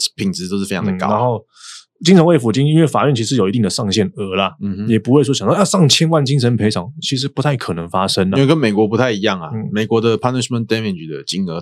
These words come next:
Speaker 1: 动辄就是几千万、几亿，可是跟台湾，
Speaker 2: 那
Speaker 1: 台湾的话，基本上就是几百万就非常非常多了。
Speaker 2: 那刚刚讲到的是没有人死，
Speaker 1: 是。
Speaker 2: 就是受伤的情况是怎么样子。那如果今天有人死呢？
Speaker 1: 哦。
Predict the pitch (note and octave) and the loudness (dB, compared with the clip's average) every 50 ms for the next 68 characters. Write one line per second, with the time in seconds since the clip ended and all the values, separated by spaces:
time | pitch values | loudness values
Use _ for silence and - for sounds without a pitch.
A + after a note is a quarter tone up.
0 | - - - A#2+ G2+ F#2+ - F2+ E2+ F2 G2 G2+ G2+ G2+ G2 - D#2+ - - F2+ | -8 -6 -4 -4 -4 -4 -4 -6 -6 -6 -6 -6 -6 -4 -6 -6 -6 -6 -6 -6
1 | F2 F2+ F2+ E2+ - - - - F2 E2+ - F2 D#2+ F#2+ G#2 G#2+ G#2+ G2+ F#2+ F#2 | -6 -6 -8 -8 -10 -12 -12 -12 -14 -12 -10 -8 -6 -4 -4 -4 -4 -6 -8 -6
2 | - - A#2 A#2 A#2 - - G2 G2 G2+ G#2 A2 A2 - - C#2+ - - - G#2+ | -2 -2 -2 -2 -2 -4 -4 -2 -2 -2 -2 -4 -8 -12 -18 -16 -10 -4 -2 0
3 | A2 A#2 A#2+ A#2+ G#2+ A#2 A2+ G2+ A2 G#2 G2+ D#2+ D#2 F2+ G2 G2 F#2 F#2 F2+ F#2+ | 0 0 0 0 0 0 -2 -2 -4 -6 -6 -6 -4 -4 -6 -4 -4 -6 -8 -6
4 | F2 - G#2+ A2 A2 F#2+ E2+ F2+ F#2+ G2 G2+ - - G2+ D#2+ C#2+ - E2+ C#2+ C#2 | -6 -6 -4 -2 0 0 0 0 -2 -4 -6 -6 -6 -6 -8 -8 -8 -12 -12 -12
5 | - - - - B2+ D3 G#3 G#3+ F#3+ F3+ - G#3+ G#3+ G#3+ A3+ A3+ G3+ - - A2+ | -14 -14 -8 -4 0 2 4 2 2 2 4 2 4 4 4 4 4 4 4 2
6 | D3+ D#3 D3 C3+ - D#3+ C#3 B2+ D3 D#3+ C#3+ A2 G2+ B2+ B2 A#2+ - - - - | 4 2 2 2 2 4 4 4 4 4 4 2 2 2 2 2 0 0 -4 -8
7 | - _ _ _ - - A2 F2+ - B2+ B2 A#2+ A#2 - F3 C#3+ A#2 - A#2+ A#2 | -16 _ _ _ -10 -6 -6 -4 -2 -2 -2 0 2 4 4 4 4 2 0 0
8 | A#2 G2 - - D#2 F#2+ F#2 F2 F#2+ F#2 E2+ D2+ D#2 E2+ E2+ D#2 - - E3+ D#3+ | 0 0 -2 -2 -4 -4 -4 -4 -6 -8 -8 -8 -10 -10 -10 -6 0 2 4 4
9 | E3+ D3+ C#3 B2 C3+ C#3+ D#3 C#3+ G2+ F2 F2 G#2 A2 - - - D#2+ D#2 E2 E2 | 6 6 4 4 4 4 4 4 4 4 2 2 2 0 -2 -4 -4 -6 -6 -8
10 | _ _ _ _ _ _ _ _ - - F#2 F2+ F#2 F#2 F#2+ G2 G2 G2 F#2+ F#2 | _ _ _ _ _ _ _ _ -6 -2 -2 0 0 0 -2 -2 -4 -6 -10 -14